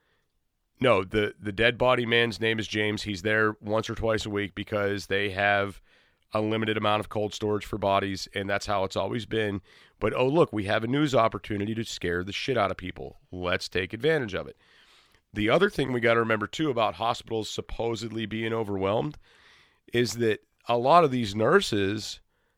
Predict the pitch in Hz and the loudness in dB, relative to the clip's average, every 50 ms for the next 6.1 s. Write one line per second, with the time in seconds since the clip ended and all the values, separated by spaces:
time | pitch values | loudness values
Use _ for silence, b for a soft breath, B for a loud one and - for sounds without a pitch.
0 | _ _ - 120 113 113 107 110 113 135 156 - - 117 113 117 131 127 110 123 | _ _ -4 -2 -2 0 2 4 4 4 4 2 0 -4 -4 -2 -2 -2 -4 -6
1 | - - 110 110 107 104 101 98 101 123 131 127 - - 110 107 95 - - - | -6 -4 -4 -4 -4 -4 -6 -2 2 2 2 2 0 -4 -4 -4 -4 -4 -6 -10
2 | - - 113 139 151 139 123 120 117 - - b b b b b b b b b | -6 -2 0 2 4 4 4 2 2 -2 -12 b b b b b b b b b
3 | b - 95 98 - - - 156 160 143 120 110 - - _ - 117 113 - - | b -6 -6 -6 -6 0 2 4 6 6 4 4 2 -6 _ -8 -8 -8 -6 -8
4 | 104 95 - _ - 120 135 139 139 - - - 127 123 127 - _ - - - | -10 -10 -8 _ -4 -2 0 0 -2 -2 -2 -2 0 -2 -2 -4 _ -18 -20 -20
5 | _ _ _ _ _ _ _ - 113 107 107 104 - - - 117 110 87 80 - | _ _ _ _ _ _ _ 0 2 2 2 0 -2 0 2 2 2 2 0 -2
6 | - | -10